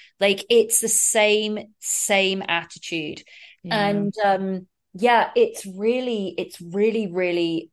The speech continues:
Speaker 1: odd. And I just think that, um, I don't know. I guess I've, s-, I've said it all. I think, you know, y-, sixty, sixty percent roughly of marriages end in divorce. Okay, sixty percent, the odds are against you.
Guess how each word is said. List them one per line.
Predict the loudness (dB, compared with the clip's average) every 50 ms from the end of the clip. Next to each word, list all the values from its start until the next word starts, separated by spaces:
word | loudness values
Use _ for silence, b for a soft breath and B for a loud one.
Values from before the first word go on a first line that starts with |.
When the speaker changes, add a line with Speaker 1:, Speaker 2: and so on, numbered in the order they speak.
| _ 4
Speaker 1:
odd. | 6 6 6 6 4 2 0 -4 -8 -6
And | -6 -4 -2
I | -4 -4
just | -4 -8 -10 -10 -10 -6
think | -4 -4 -4 -4 -8 -14 -6
that, | -2 0 0 0 0 -2 -6 _ _
um, | 4 4 4 4 2 -2 -6 -8 -10 -12 -14 -14 -16 -20 _ _ _ _ _ _ _ _ _ _ _ _ _ -20 _ _ b b b b b b b b _ _
I | -12
don't | -10 -8 -6
know. | -8 -4 0
I | 0 2
guess | 2 2 0 2 0
I've, | -2 -2
s-, | -2 -2 -2 0
I've | 0 -2 -2 -2
said | -2 0 2 2
it | 2 2
all. | 4 4 4
I | 4 2
think, | 2 -2 -4 -4 -4 -8 -14 -18 -6
you | -2 0 2
know, | 2 2
y-, | 0 -4 -6 -10 -16 -16 -14 -14 -14 -16 _ _ _ -18 -10 -2
sixty, | -2 0 2 2 2 0 0 -4 -4 -4 -4 -4 -4 -2
sixty | -2 0 0 2 0 0 0 -2 -6 -4 -4 -4 -4
percent | -4 -6 -6 -4 0 0 0 -2 -2 -8
roughly | -8 -2 0 0 0 0 -4 _ -2 -2 -2 -2
of | -8 -8
marriages | -4 0 2 2 2 2 0 -2 -4 -6 -6 -6 -6 -10 -12 -12 _ _ _ _ _ _ _ _ _ _ _ _ _ _ _ _ _
end | 0 2 2 2 0 -2 -4 -6 -6
in | -6 -6 -6 -6
divorce. | -6 -8 -10 -10 -10 -10 -12 -12 -12 -12 -12 -14 _ _
Okay, | -12 -4 -2 -2 -2
sixty | -2 -2 -4 -4 -4 -4 0 0 0
percent, | 0 0 -2 0 0 0 0 -2 -6 -10
the | -12 0 4
odds | 6 6 6 4 0 -2
are | -2
against | -2 0 0 -2 -2 -2 -10 -12 -10 -6
you. | -6 -6 -6 -6 -10